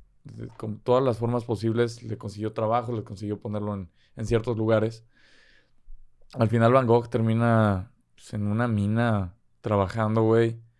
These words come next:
muriéndose de hambre, seguramente con enfermedades de, de infección sexual, porque estaba con una prostituta y él se cuida, y él la cuidaba a ella y estaba enamorado de ella. Em,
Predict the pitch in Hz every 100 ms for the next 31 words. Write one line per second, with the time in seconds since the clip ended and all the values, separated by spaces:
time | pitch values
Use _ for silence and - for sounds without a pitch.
0 | _ _ - 101 104 107 101 98 98 104
1 | 104 104 98 _ _ _ _ _ _ _
2 | _ _ - 104 107 104 104 107 104 98
3 | - - - - - 113 101 95 98 95
4 | 95 98 104 92 - - _ - - -
5 | - _ - 104 98 - - 101 104 -
6 | 104 101 107 - - 104 98 101 101 98
7 | 98 90 - - 101 - 165 165 170 107
8 | 107 110 110 113 123 120 117 110 104 101
9 | 101 101 101 98 90 104 101 98 95 95
10 | 95 95 95 95 98 - _ _ _ _
11 | _ - - - _ _ _ _ _ -
12 | 196 180 110 104 101 104 101 101 95